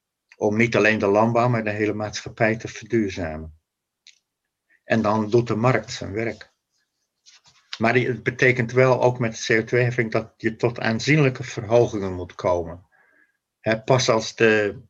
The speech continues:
prijs van C O twee, eh, drie tot vierhonderd euro per ton is, dan begint, eh, het aantrekkelijk te worden om het anders te doen.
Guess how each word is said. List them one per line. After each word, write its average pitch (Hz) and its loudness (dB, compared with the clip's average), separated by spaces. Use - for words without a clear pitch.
prijs 117 0
van 107 -4
C - 0
O 107 4
twee, 110 0
eh, 95 -4
drie 120 0
tot 117 -2
vierhonderd 117 0
euro 107 0
per 104 -4
ton 131 2
is, 120 -2
dan 123 2
begint, 117 -2
eh, 107 -2
het 107 -2
aantrekkelijk 120 2
te 120 -4
worden 110 0
om 104 -6
het 107 -8
anders 110 -2
te - -18
doen. 85 -10